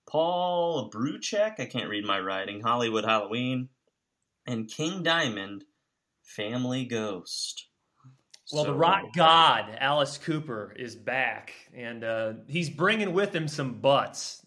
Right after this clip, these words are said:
Speaker 2: which, uh,
Speaker 1: <laughs>
Speaker 2: get a, a couple nice butt shots along with Butthead's assessment, "I like butt cheeks," which, uh,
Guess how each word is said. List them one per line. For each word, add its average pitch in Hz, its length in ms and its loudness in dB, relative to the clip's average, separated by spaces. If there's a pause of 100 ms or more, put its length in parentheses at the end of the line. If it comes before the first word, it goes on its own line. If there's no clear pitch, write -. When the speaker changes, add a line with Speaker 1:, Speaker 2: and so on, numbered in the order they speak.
Speaker 2:
which, 110 360 -10
uh, 110 360 -4 (380)
Speaker 1:
<laughs> - 380 -14
Speaker 2:
get 131 100 -6
a, 131 260 -10
a 131 40 -16
couple 175 320 0
nice 147 320 0
butt 135 340 2
shots 135 540 0
along 131 380 2
with 120 200 -8
Butthead's 120 460 2
assessment, 117 600 0
"I 120 180 6
like 123 400 0
butt 123 260 -4
cheeks," 139 580 -10
which, 113 280 -16
uh, 113 240 -14